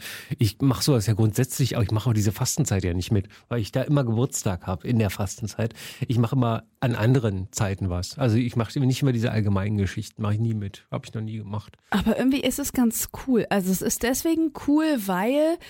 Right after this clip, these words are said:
Speaker 2: mm, mein Arbeitskollege hat das auch mit mir zusammen gemacht und dann hat man so ein kollektives Ding, weißt du, man macht das halt einfach.
Speaker 1: Oh,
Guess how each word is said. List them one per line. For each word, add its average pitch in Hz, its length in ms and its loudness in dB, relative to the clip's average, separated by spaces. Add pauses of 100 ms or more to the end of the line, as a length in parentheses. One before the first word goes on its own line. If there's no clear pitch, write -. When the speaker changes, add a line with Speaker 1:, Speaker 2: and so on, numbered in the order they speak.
(640)
Speaker 2:
mm, 214 380 6 (100)
mein 196 320 2
Arbeitskollege 240 920 2
hat 220 120 0
das 202 180 -2
auch 185 280 0
mit 262 220 0
mir 294 240 0
zusammen 240 380 -2
gemacht 277 440 2
und 196 120 4
dann 196 200 0
hat - 160 -12
man 226 120 6
so 214 100 2
ein 196 100 2
kollektives 208 680 2
Ding, 214 220 0
weißt 147 260 -6
du, 214 60 -4
man 185 160 0
macht 180 180 -4
das 269 160 -2
halt 262 140 -4
einfach. 254 460 -6
Speaker 1:
Oh, - 40 0